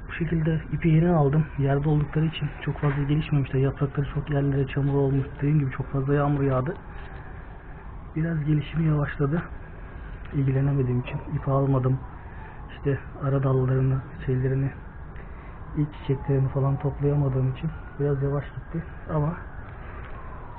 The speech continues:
sorun yok. Birazdan hepsini halledeceğim. Sizler de bu şekilde yaparsanız güzel verim alırsınız arkadaşlar. Ben burada hemen her şeyi burada yetiştiriyorum. Genelde saksıda da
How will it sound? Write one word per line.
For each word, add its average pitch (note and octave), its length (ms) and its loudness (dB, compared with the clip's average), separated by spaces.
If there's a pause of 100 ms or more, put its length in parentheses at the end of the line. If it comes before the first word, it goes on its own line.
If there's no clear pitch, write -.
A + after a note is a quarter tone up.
(140)
sorun D#3+ 240 0
yok. C3+ 120 -2 (140)
Birazdan C#3 340 -2
hepsini C#3+ 280 -6
halledeceğim. C#3 480 -2 (1040)
Sizler E3 340 0
de D3 120 0
bu D#3 60 -4
şekilde C3+ 340 0
yaparsanız D3 600 0
güzel C#3 320 0
verim C#3+ 220 2
alırsınız C3 460 0
arkadaşlar. A#2+ 580 -2 (2500)
Ben D#3+ 220 8
burada D#3 260 8
hemen E3 220 6
her E3 240 6
şeyi D#3+ 220 8
burada D#3 180 6
yetiştiriyorum. D3+ 640 6 (1500)
Genelde E3 320 4 (120)
saksıda D#3+ 440 4
da C#3+ 140 6